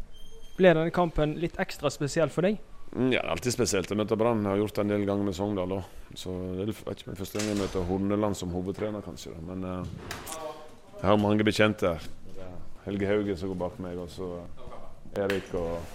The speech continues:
Speaker 2: Hassan, som jeg har spilt mye med, og Dan Risnes og Raymond Sanden, som, eh, klart jeg, eh, kjenner masse gutter, da. Eh, så, og supportere og alt dette.
Speaker 1: Ja, eh, Eirik Bakke, du har nå vært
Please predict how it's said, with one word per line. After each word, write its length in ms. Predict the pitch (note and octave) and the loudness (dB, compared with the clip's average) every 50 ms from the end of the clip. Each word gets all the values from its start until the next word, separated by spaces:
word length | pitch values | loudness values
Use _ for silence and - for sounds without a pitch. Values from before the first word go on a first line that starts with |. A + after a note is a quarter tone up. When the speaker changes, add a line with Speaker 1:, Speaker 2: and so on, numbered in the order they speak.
| - - E2+ | -8 2 8
Speaker 2:
Hassan, 440 | F2+ G2 F#2 - - G2 F#2 F#2 E2+ | 8 8 8 8 6 4 2 2 4
som 120 | F#2 F#2+ | 4 4
jeg 80 | F#2+ F2+ | 4 4
har 40 | |
spilt 240 | - - G#2 F#2 - G2+ | 4 2 2 2 2 0
mye 240 | G2 F2+ - G2 F#2 F2+ | 0 0 0 -2 -2 -2
med, 240 | F2 E2+ F2 E2+ | -2 -2 -2 -4
og 840 | F2 D#2+ - - - - - - - - - - - - - - - | -6 -8 -10 -12 -12 -10 -10 -10 -10 -12 -12 -14 -16 -16 -14 -6 -2
Dan 200 | G2+ G2 F#2+ G2+ | 0 2 4 4
Risnes 400 | F#2+ G2 F#2+ - - G#2 F#2+ - | 4 4 4 4 2 2 4 4
og 80 | G2 F#2+ | 4 4
Raymond 240 | F#2+ F#2 F#2+ F#2+ D#2 | 4 4 2 2 2
Sanden, 400 | F#2 G2 G2+ G2 F#2+ F#2+ F2+ F2 | 2 2 2 2 0 0 -2 -4
som, 240 | - F2+ F2+ E2+ F2 F2 | -4 -6 -6 -6 -6 -8
eh, 420 | F2+ F2 F2 F2 E2+ D#2 - - - - - - - | -8 -8 -8 -10 -10 -12 -14 -14 -16 -16 -16 -16 -10
klart 220 | - F#2+ F#2 - F#2 | -8 -6 -4 -2 -2
jeg, 160 | F2+ F2+ F2+ | -4 -2 -2
eh, 320 | F2+ F2+ E2+ E2 E2+ E2+ E2+ D#2+ D2 - - - - | -4 -4 -4 -6 -6 -8 -10 -12 -14 -16 -14 -12 -4
kjenner 300 | - - G2 F#2+ F#2+ F#2 | 0 2 2 4 4 4
masse 160 | F#2 F2+ - G2 | 2 2 2 0
gutter, 260 | F#2+ F2+ - - F#2+ F2 | 0 0 0 0 0 0
da. 80 | - - - - - - - F#2+ | -2 -6 -8 -10 -10 -6 -4 -2
Eh, 640 | F#2+ F#2 F2+ F2+ F2 E2+ E2+ E2 E2 D#2 D#2+ D#2 - | -2 -2 -2 -2 -4 -6 -6 -8 -8 -8 -10 -10 -10
så, 360 | - - - E2 D#2+ C#2+ - - - - - - - - - - | -8 -6 -6 -4 -4 -4 -6 -8 -10 -10 -12 -12 -14 -12 -8 -6
og 60 | - | -4
supportere 640 | - G2 - F2+ F2+ F2+ E2+ - F#2 E2+ E2 D#2+ E2 | -2 0 4 4 4 4 4 2 0 0 2 0 0
og 80 | E2 F2 E2+ | 0 -2 -4
alt 80 | E2+ - - | -4 -4 -4
dette. 160 | E2+ - E2 E2+ - - - - - - - - - - - | -4 -4 -6 -8 -8 -8 -10 -10 -10 -12 -12 -12 -10 0 6
Speaker 1:
Ja, 180 | E3 E3+ F3+ F#3 - - | 8 8 10 8 8 6
eh, 540 | F#3 E3+ E3+ F3 E3+ E3+ E3+ E3 E3 E3+ E3+ | 6 8 10 10 10 10 10 8 8 8 10
Eirik 160 | F3 E3+ D#3 | 8 10 10
Bakke, 200 | D#3+ E3+ D#3+ E3 | 10 10 10 10
du 140 | E3 E3 D3+ | 10 12 12
har 120 | C#3+ D#3 D#3 | 12 10 10
nå 440 | D3+ D3 C#3+ C#3 C3+ C3 B2 C#3 - | 10 10 10 10 10 10 8 6 8
vært 560 | D3 C#3+ D3 C#3 - - - - - - | 10 10 10 10 8 4 2 0 0 0